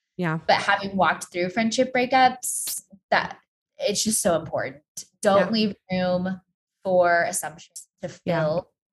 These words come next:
Speaker 2: in the gaps that, like, didn't even need to be there. I'm
Speaker 1: Yeah.
Speaker 2: always like, "And assumptions, like, cause more drama on drama." 'Cause now you're like, "Ugh, she probably meant to say it this way. She probably did that because of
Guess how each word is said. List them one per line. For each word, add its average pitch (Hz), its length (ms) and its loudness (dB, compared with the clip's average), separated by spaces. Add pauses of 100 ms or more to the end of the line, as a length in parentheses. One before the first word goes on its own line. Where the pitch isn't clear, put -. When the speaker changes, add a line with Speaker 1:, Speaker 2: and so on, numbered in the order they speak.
Speaker 2:
in 175 240 2
the 175 80 0
gaps 160 440 -4
that, 170 220 0
like, 165 200 -8 (440)
didn't 294 240 2
even 233 220 2
need 190 220 0
to 214 80 2
be 170 180 0
there. 202 480 2 (180)
I'm 180 200 -4
Speaker 1:
Yeah. 202 60 2
Speaker 2:
always 208 120 0
like, 190 180 -2 (100)
"And 180 80 -8
assumptions, 208 460 -4
like, 240 180 2
cause 185 300 0
more 180 320 0
drama 175 380 -2
on 170 160 -2
drama." 170 560 -2 (400)
'Cause 196 80 -4
now 196 100 4
you're 202 140 2
like, 165 240 2
"Ugh, 190 120 0 (100)
she - 220 0
probably 226 480 0
meant 254 180 0
to 247 60 -2
say 185 160 -2
it 170 120 -4
this 156 180 -10
way. - 140 -18
She 247 160 -6
probably 240 720 -2 (320)
did 208 240 4
that 285 260 2
because 180 800 -2
of 180 260 -2